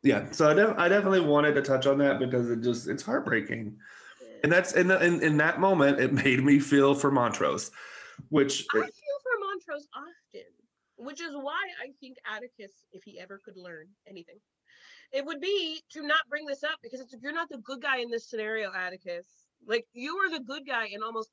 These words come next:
Speaker 2: every other scenario with regards to Montrose, but not this one. Like, Montrose has been through shit, and it's hard. And when you pull the gay card, you make yourself look bad and him look good.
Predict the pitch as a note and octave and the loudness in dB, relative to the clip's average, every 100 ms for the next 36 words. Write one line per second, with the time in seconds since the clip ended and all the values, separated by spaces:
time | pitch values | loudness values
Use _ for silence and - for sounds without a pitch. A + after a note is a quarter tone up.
0 | A#3 B3 C4 A3+ A3 A3 A3 G3 G3 G#3 | -12 -10 -10 -10 -8 -10 -12 -12 -8 -8
1 | F#3+ F3 F#3+ F3+ F3+ - F#3 F3+ G3+ G3+ | -8 -12 -14 -10 -10 -10 -10 -10 -10 -12
2 | F3+ F#3+ - G3+ A#3+ A#3+ G#3+ A3+ G3 E3+ | -14 -16 -14 -10 -10 -12 -16 -14 -14 -14
3 | F#3 F3+ F#3+ F#3+ B3 B3+ A#3 G#3 G3+ A3+ | -14 -16 -8 -8 -8 -10 -12 -12 -14 -14
4 | A3+ G#3+ F#3+ - A3 F#3 - F3+ - - | -14 -18 -18 -14 -12 -12 -16 -20 -20 -14
5 | F#3 G3 F3+ G#3 - - - G3+ G3 G3+ | -10 -8 -10 -12 -20 -20 -10 -8 -8 -10
6 | D4+ _ C4+ E4+ B3+ G3+ G#3 A3+ C#4+ B3+ | -16 _ -10 -8 -10 -10 -8 -6 -4 -2
7 | D4 D4+ - A3 D#4 G#4+ G#4+ G4 E4 E4 | -2 -6 -14 -6 -4 -2 -4 -4 -4 -4
8 | - E4+ A4+ - D#4 - - B3+ C4+ A#3+ | -4 0 0 -2 -10 -6 0 2 4 2
9 | A3+ A#3 B3+ D#4+ F#4 F4+ - D#4+ C#5+ A#4 | 0 -4 -4 -6 -6 -8 -6 -6 0 0
10 | A4+ | -2